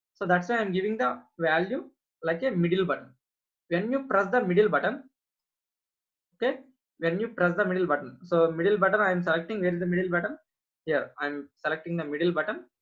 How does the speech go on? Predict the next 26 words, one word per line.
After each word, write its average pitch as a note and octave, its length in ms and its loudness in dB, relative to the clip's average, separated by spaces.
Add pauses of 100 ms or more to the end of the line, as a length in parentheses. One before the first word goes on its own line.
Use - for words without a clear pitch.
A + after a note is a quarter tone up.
(320)
So D3+ 100 -2
what F3 180 6
is A3 100 2
the G#3+ 80 -2
status? E3+ 380 -2 (600)
When F3+ 260 2
you B3 80 2
press G#3 320 2
the B3+ 100 6
middle G3+ 320 0
button, F3+ 280 2 (520)
or E3+ 60 6
else F3+ 220 2
bumped, D#3+ 380 -2
or - 200 -10 (480)
else G#3+ 260 4
released. D#3+ 460 -2 (340)
So - 140 -4
I F#3+ 100 6
am F3 140 0
taking F3+ 200 2
the A3 100 2
bump, D#3+ 380 0
uh, C#3+ 340 -2
pressed E3 420 -2
state. - 300 -8